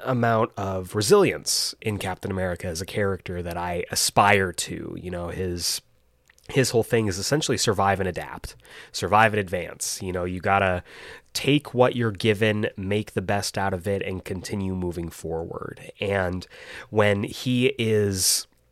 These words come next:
you know, woken up by the Avengers and told that he is, has essentially time traveled, more or less, you know, he is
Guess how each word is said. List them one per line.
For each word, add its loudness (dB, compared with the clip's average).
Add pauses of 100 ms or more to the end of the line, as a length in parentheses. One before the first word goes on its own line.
(120)
you -6
know, -6 (280)
woken 4
up 2
by 2
the 0
Avengers 0
and -4
told -2
that -8
he -6 (100)
is, -4 (540)
has 4
essentially 4
time 6
traveled, -4
more 0
or 0
less, -4
you -8
know, -4
he -2
is -2